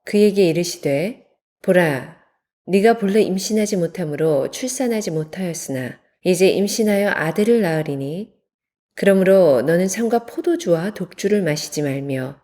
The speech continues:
어떤 부정한 것도 먹지 말지니라. 보라,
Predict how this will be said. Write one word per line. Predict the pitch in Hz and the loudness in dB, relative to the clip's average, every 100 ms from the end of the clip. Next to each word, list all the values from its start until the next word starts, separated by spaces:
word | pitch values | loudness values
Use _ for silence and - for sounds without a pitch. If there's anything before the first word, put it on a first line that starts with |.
| _ | _
어떤 | - 170 - 202 | 0 2 4 2
부정한 | 208 - 185 190 | 0 0 0 2
것도 | 165 156 175 | 0 0 0
먹지 | 147 - - | 0 -4 -2
말지니라. | 170 143 143 175 147 127 120 123 _ _ _ _ _ _ _ _ _ _ _ _ _ _ | -2 -2 -4 -6 -4 -4 -8 -12 _ _ _ _ _ _ _ _ _ _ _ _ _ _
보라, | - 190 185 156 123 | -2 2 2 0 -4